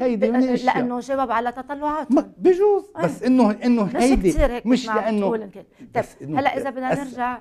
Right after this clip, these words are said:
Speaker 2: لل-، لل-، لل-، المجلس الحالي، يلي شفناه كمان شيء كان كتير مؤ-،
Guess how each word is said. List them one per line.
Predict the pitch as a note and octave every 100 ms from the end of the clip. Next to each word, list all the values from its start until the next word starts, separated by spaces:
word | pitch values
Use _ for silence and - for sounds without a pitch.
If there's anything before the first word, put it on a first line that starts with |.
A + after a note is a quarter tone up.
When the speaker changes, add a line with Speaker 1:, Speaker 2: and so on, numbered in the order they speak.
| -
Speaker 2:
لل-، | A#3 G#3+ -
لل-، | G#3+ G#3 G#3
لل-، | G3 F#3+ F#3 F3+ F3 F3+ F3 F3 E3+ F3+ E3+ - _ _ _
المجلس | F#3+ F3+ F#3 A#3+ A3+ A#3+ A3
الحالي، | G3+ G#3 G3 - - _ _ _ -
يلي | A3 G#3+ G#3+
شفناه | A3+ - C4+
كمان | C#4 A3 A3
شيء | G#3 -
كان | - A3
كتير | G#3+ - C#4 B3
مؤ-، | -